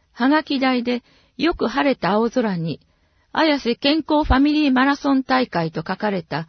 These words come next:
黄色の大きなアーチがあります。二枚目。名刺台で子供を真ん中にして手をつなぎ、三人がゴールするところです。三枚目。名刺台で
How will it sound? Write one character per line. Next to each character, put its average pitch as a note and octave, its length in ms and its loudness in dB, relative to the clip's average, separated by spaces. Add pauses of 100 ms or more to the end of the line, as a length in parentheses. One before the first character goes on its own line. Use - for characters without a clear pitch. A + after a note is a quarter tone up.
(500)
黄 C#4 260 2
色 C#4 180 2
の B3+ 220 2
大 E4+ 240 0
き - 160 -6
な D#3+ 240 -2
ア D4+ 160 2
ー C4+ 40 -8
チ - 160 -10
が C#3 120 -6
あ C#3+ 40 -6
り C3+ 120 -8
ま C3+ 160 -6
す。 - 40 -18 (1200)
二 B3 160 2
枚 C#4 260 4
目。 A#3 240 -2 (720)
名 C#4 240 4
刺 C4 140 -6
台 A#3+ 260 0
で A3+ 220 -4 (480)
子 C4 140 -2
供 D#4+ 340 2
を D4 40 2
真 C4 180 4
ん D4 80 4
中 C#4+ 240 0
に B3+ 160 2
し - 80 -14
て A#3+ 100 -4
手 C#4+ 180 -2
を C4 120 0
つ - 160 -8
な D#3+ 160 -2
ぎ、 D#3 200 -8 (440)
三 D4+ 320 2
人 D#4 180 2
が G3 120 0
ゴ C4+ 200 2
ー B3+ 40 0
ル G3+ 80 -4
す - 140 -10
る D#3 120 -6
と D#3+ 120 -6
こ D#3+ 140 -6
ろ D#3 80 -6
で C#3+ 160 -8
す。 - 80 -20 (1500)
三 C#4+ 260 2
枚 C4 240 2
目。 A3+ 240 -4 (680)
名 D4 240 2
刺 C4 160 -8
台 C4 240 0
で A3+ 240 -6